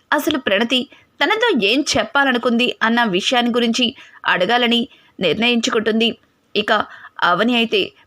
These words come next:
ప్రణతి గదిలోకి వెళ్ళడానికి పైకి వెళ్తూ ఉంటే అది గమనించిన పల్లవి, "ఇదేంటి అవని ఇప్పుడు ప్రణతి దగ్గరికి వెళ్తుంది? ప్రణతి దగ్గరికి వెళ్తే ఖచ్చితంగా అవని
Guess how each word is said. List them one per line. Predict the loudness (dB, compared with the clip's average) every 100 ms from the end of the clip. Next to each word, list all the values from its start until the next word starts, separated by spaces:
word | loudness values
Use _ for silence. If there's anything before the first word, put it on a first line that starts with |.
| -4
ప్రణతి | -2 0 0 0
గదిలోకి | 0 0 0 0
వెళ్ళడానికి | 2 2 0 0 -2 -4 -6 _ _ _ _ _ -20 -20 -20 _ _ _ -20 -20 _
పైకి | 0 0 0
వెళ్తూ | 0 0 0
ఉంటే | 0 2 0 -4 _ _
అది | -2 0 0
గమనించిన | 2 0 0 -2
పల్లవి, | -4 -2 0 0 -2 -4 _ _ -6
"ఇదేంటి | -2 0 0 0 -4 -8 _ _ _ _ -4
అవని | 0 2 0 -2 -6 _ _ _
ఇప్పుడు | -4 0 -2
ప్రణతి | 0 0 0 0
దగ్గరికి | 0 0 0
వెళ్తుంది? | 0 0 -2 -2 _ _ _ _ _ -2
ప్రణతి | 0 0 0
దగ్గరికి | 0 0 0
వెళ్తే | 0 -2 -4 -6 _
ఖచ్చితంగా | -14 -4 -2 0 -2 0 0 0 0 0
అవని | 0 2 -2